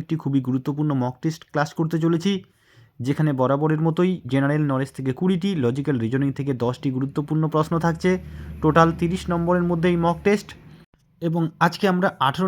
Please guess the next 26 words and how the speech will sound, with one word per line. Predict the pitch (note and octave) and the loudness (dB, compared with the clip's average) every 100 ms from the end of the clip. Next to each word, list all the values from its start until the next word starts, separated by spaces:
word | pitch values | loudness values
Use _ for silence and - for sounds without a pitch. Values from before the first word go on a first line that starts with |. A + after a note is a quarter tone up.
| D#3 | 2
নম্বর | A#2 E3+ C3 | 2 2 2
মক | A2 - | 0 -2
টেস্ট | D#3+ - | -4 -2
করতে | A2 B2 A#2 | -2 -2 -2
চলেছি। | A2+ G#2+ B2+ - _ - _ - _ _ | -2 -2 -6 -8 _ -20 _ -20 _ _
তো | - | 0
এই | D#3 D#3 | 0 0
তিরিশ | F3+ F#3+ F3+ | -4 -2 0
নম্বরের | F#3+ F#3+ G3 F#3+ | 2 2 2 0
মধ্যে | F3 G#3 F3+ | 0 -2 0
তোমার | E3+ E3 - | 0 0 -8
স্কোর | - E3+ D3 | -4 0 0
কত | B2+ D#3+ | 0 0
হতে | D#3 D#3+ | 0 2
পারে, | E3+ F#3+ B3+ _ _ _ _ _ - | 2 2 -2 _ _ _ _ _ 0
অবশ্যই | C3+ D#3 D#3 G3 B3 - _ _ _ - | 2 2 0 -2 -2 -6 _ _ _ -4
তোমরা | D3+ D#3 D#3 | 0 0 0
কিন্তু | B2 B2 A#3 C#4+ - A#2 | -2 0 0 0 -6 -4
ভিডিওটি | A#2+ C#3+ E3 - | 0 0 -2 -6
শুরু | - D#3 | -6 -4
থেকে | D#3+ D#3 - | -2 -4 -4
শেষ | D3+ - | -8 -2
পর্যন্ত | D3+ D3+ D#3 E3+ E3 E3 - - _ _ A#2+ | -2 0 0 0 0 -4 -20 -20 _ _ 0
দেখো | C#3+ D3+ G#3+ C#4 _ _ | 0 2 -2 -2 _ _
এবং | C3 D#3 D#3 | -6 -2 0
তারপরে | A#2+ C3+ | 0 0